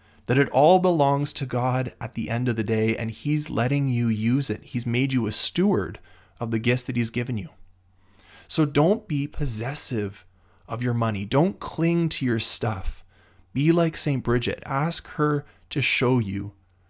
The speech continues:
how to be generous like she was. So let's pray for that now as we ask for Saint Bridget of Sweden's intercession. In the name of the Father, and of the Son,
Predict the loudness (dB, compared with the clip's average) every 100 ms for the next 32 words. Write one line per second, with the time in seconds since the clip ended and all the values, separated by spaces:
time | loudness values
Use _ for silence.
0 | _ _ -6 -4 -4 -6 -6 -6 -4 -6
1 | -6 -8 -8 -8 -14 _ _ _ _ -4
2 | -2 0 -2 -4 -8 -10 -6 -6 -8 _
3 | _ _ _ _ -10 -2 2 2 2 0
4 | 0 0 -4 0 0 2 0 -4 -4 -4
5 | -2 -4 -6 -6 -2 0 0 -2 -6 -8
6 | -4 -4 -2 -2 -4 -10 _ _ -8 -4
7 | -2 0 0 0 -4 -4 -6 -8 -4 -4
8 | -4 -6 -8 -10 _ _ _ _ _ _
9 | _ _ _ -8 -6 -2 -2 0 -2 0
10 | 2 2 2 -2 -6 _ -20 _ _ -8
11 | -6 -2 0 0 0 0 -4